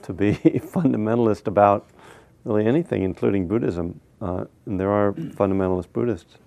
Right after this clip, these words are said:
Um, so, I mean, that's why we're here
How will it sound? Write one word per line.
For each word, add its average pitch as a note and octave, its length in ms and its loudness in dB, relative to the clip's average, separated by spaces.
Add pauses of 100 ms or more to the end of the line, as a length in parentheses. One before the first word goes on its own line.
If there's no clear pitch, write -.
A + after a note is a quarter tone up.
(580)
Um, A2+ 340 2 (3500)
so, D3 280 12
I D3+ 40 12
mean, D3+ 140 12
that's D3+ 220 10
why D3 120 10
we're C#3 140 6
here C#3+ 220 0